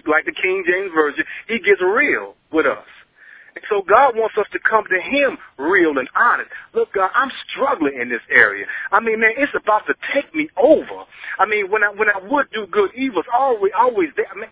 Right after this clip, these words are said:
God, I fell again. Man, I fell again. I'm, I'm so, I'm so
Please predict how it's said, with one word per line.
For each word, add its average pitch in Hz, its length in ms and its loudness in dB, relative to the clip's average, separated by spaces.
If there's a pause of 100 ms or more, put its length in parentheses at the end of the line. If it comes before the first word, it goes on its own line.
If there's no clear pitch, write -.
(140)
God, 190 220 0
I 160 100 -2 (100)
fell 180 180 0
again. 180 380 -10 (920)
Man, 175 140 -4
I 165 100 -2 (260)
fell 214 300 2 (160)
again. 269 500 0
I'm, 180 180 2
I'm 180 120 -2 (260)
so, 233 100 -4
I'm 226 220 2
so 339 140 -4